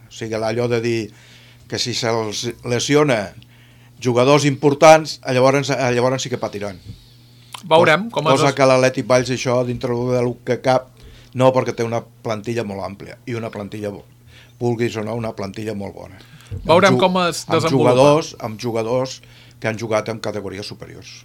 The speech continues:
Speaker 2: Veurem com es desenvolupa aquest, eh, final, diguéssim, encara queda Lliga, queden moltíssimes jornades en el grup setze de tercera catalana i què acaba passant amb l'Atlètic de Valls. Canviem d'esport, anem al bàsquet, començarem amb bàsquet femení, amb la primera catalana femenina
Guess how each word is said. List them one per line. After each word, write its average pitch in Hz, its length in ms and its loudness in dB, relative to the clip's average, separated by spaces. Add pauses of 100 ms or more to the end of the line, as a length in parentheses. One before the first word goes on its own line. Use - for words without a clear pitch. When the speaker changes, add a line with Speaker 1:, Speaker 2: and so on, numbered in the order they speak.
(120)
Speaker 2:
Veurem 165 320 0
com 170 160 0
es 151 80 -2
desenvolupa 160 480 0
aquest, 151 260 -4
eh, 143 300 0
final, 170 640 2
diguéssim, 139 320 -6
encara 113 240 -2
queda 123 240 -8
Lliga, 139 320 -4
queden 117 400 -6
moltíssimes 131 580 -6
jornades 139 540 2
en 143 160 -4
el 131 80 -6
grup 135 180 -6
setze 135 220 -6
de 135 100 -2
tercera 135 380 -4
catalana 139 420 0
i 135 60 -8
què 135 80 -8
acaba 127 260 -2
passant 135 360 -4 (440)
amb 139 220 0
l'Atlètic 139 320 -2
de 120 80 -4
Valls. 117 180 -6
Canviem 180 300 2
d'esport, 151 400 2
anem 151 240 -2
al 160 80 2
bàsquet, 139 400 0
començarem 139 420 -2
amb 165 140 -4
bàsquet 160 320 -2
femení, 135 480 -4
amb 110 320 -10
la 120 80 -6
primera 135 320 -4
catalana 135 460 0 (520)
femenina 147 720 0